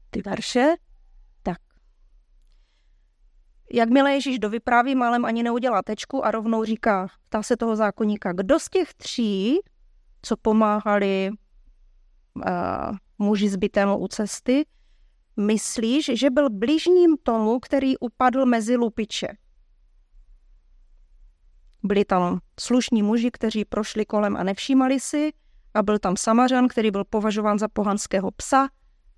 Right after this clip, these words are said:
který tomu člověku pomohl a ještě za něho zaplatil. "Kdo z těch tří byl bližním tomu, který upadl mezi lupiče?" A zákonník odpověděl, "Ten, který mu prokázal milosrdenství."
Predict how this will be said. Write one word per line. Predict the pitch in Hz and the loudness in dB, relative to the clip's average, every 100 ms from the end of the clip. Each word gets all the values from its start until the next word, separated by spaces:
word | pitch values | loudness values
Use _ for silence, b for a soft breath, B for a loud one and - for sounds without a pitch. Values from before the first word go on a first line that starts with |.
| - - - _ _ _ | -20 -20 -20 _ _ _
který | - 226 233 | -6 -2 0
tomu | 226 226 | 2 0
člověku | 214 233 208 202 190 | 0 -2 -2 -2 -4
pomohl | - 240 247 233 | 0 2 4 4
a | |
ještě | 208 - 208 | 2 0 -2
za | 202 | 0
něho | 196 190 | -2 -2
zaplatil. | 190 - 185 - - 202 - _ _ _ | -2 -4 -6 -8 -12 -12 -18 _ _ _
"Kdo | - 262 | 4 4
z | 302 - | 4 2
těch | 320 - | 0 0
tří | - 254 | -2 0
byl | 220 233 | 0 0
bližním | 196 196 247 277 269 277 269 269 - _ | -2 0 2 4 4 4 4 2 0 _
tomu, | - 262 262 269 277 | 0 4 4 4 0
který | - 247 226 | -2 -2 0
upadl | - - 233 233 | -2 -2 -2 0
mezi | 220 208 | 0 0
lupiče?" | 208 196 190 - 185 - _ _ - | -4 -2 -4 -4 -10 -10 _ _ -6
A | 214 | -2
zákonník | 214 202 247 254 240 | 0 2 2 2 2
odpověděl, | 226 220 208 175 170 180 _ - _ _ _ _ _ _ _ - | 0 -2 0 -2 -4 -6 _ -20 _ _ _ _ _ _ _ 0
"Ten, | 220 285 | 4 4
který | - 311 302 | 2 0 2
mu | 294 | 2
prokázal | 269 262 277 269 262 254 | 2 -2 0 2 2 4
milosrdenství." | 240 214 202 180 170 165 - - 185 - | 2 2 -2 -4 -4 -6 -8 -12 -12 -12